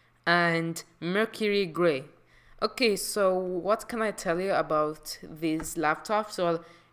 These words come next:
it's a regular laptop. As I said again, it's really thin. The screens look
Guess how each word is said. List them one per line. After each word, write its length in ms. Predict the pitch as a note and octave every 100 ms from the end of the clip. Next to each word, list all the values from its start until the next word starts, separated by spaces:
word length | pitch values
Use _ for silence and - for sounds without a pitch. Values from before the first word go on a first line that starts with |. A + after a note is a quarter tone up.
| _
it's 640 | F3+ F3 - - - - - _ _ _ _
a 160 | E3+ E3
regular 640 | E3+ F#3+ F#3 A3 G#3+ F#3 -
laptop. 760 | D#3+ D3 D#3 - A3+ A3+ - - _ _ _ -
As 160 | E3+
I 60 | E3
said 200 | D#3+ D3+
again, 180 | D#3 D#3+
it's 280 | D#3 - -
really 580 | D#3+ F3 G#3+ G3+ E3 D#3
thin. 720 | - - D#3+ F3 B3+ C#4 C4+ _ _ _ _ - - _ -
The 320 | D#3 D3 D3
screens 640 | - - - A3 A#3 F#3+
look 380 | D#3 C#3 C3+ -